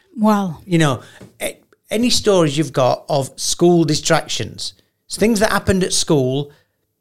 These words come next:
Speaker 2: that caused a ruckus.
Speaker 1: Yeah.
Speaker 2: It's caused something to happen. I was, I, I, have I told this one before?
Speaker 1: I'm sure there's loads that I can think of, but I'll have to, I'll have to have a
Speaker 2: Do you know what the pa-, have I,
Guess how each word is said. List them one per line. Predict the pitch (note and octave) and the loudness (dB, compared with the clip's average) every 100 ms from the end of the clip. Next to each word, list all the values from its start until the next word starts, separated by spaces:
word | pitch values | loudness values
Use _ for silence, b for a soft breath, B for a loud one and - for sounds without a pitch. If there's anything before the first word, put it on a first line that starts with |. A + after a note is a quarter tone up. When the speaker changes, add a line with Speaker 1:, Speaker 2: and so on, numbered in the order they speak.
| - | -6
Speaker 2:
that | D3+ | -4
caused | - E3+ E3 E3 | 0 4 4 4
a | |
ruckus. | D#3 D#3 - A2+ - - - _ _ _ _ | 4 2 0 -2 -2 -4 -10 _ _ _ _
Speaker 1:
Yeah. | G3 G3+ G3+ F#3+ E3 - | -6 0 2 2 0 -4
Speaker 2:
It's | - | -2
caused | E3+ E3 | 0 2
something | D#3+ C#3 C3 | 2 0 0
to | D3+ | 0
happen. | D3 C#3+ G2+ F2+ _ _ _ _ _ _ _ _ _ _ _ _ _ | -2 -4 -6 -8 _ _ _ _ _ _ _ _ _ _ _ _ _
I | F#3 B3+ | 0 2
was, | A#3+ G3+ | 2 0
I, | - | 0
I, | C4 - C3 - | 0 0 0 -2
have | G#3+ | 0
I | C4 | 0
told | C#4+ | 2
this | B3+ | 0
one | B3+ B3+ | 2 2
before? | B3 B3+ B2 G2+ - | 2 2 2 -4 -4
Speaker 1:
I'm | G#3 | -2
sure | - A3+ | 2 4
there's | G#3+ G3 G3+ | 4 4 4
loads | G#3 G3 | 2 2
that | F#3+ | 0
I | F#3+ | 0
can | - F#3 | 0 0
think | G3+ F#3+ | 0 0
of, | F#3+ - | 0 -2
but | F#3 D4+ D#4 | -6 -6 -4
I'll | G#3 | 0
have | F#3+ - | 0 0
to, | G3+ A3+ | -2 2
I'll | G#3+ | 2
have | G#3+ | 2
to | A3+ | 2
have | G3+ | 2
a | G3 D3+ - _ _ _ _ | 2 0 -8 _ _ _ _
Speaker 2:
Do | F#3+ | -2
you | |
know | A#3+ | 2
what | A#3 | 0
the | F3 | 0
pa-, | A3 - - E3+ | -4 -6 -6 -2
have | |
I, | F3+ | 0